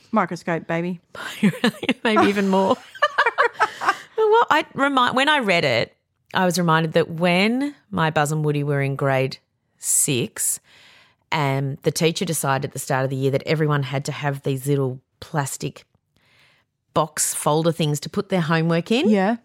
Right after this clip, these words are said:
Speaker 2: Right? And so she put them all on the tables and the kids couldn't make them.
Speaker 1: Ah.
Speaker 2: And so my boys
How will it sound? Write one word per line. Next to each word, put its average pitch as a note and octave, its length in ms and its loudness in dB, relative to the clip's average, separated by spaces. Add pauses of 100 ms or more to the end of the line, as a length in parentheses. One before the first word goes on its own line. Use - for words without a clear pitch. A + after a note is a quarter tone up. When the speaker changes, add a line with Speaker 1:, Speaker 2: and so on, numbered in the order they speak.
Speaker 2:
Right? G#3+ 340 0 (480)
And D#3+ 120 -2
so F3 100 2
she D#3 140 -2
put B3 300 0
them C4 140 2
all F#3 140 4
on E3 120 4
the D#3 60 0
tables D#3 560 -2 (140)
and E3+ 200 2
the E3 60 0
kids G3 300 0
couldn't E3+ 360 -4
make D3 220 -2
them. C3+ 180 -8 (760)
Speaker 1:
Ah. G#3 420 -2
Speaker 2:
And - 120 0
so F3+ 120 -2
my F3 300 4
boys F#3 540 0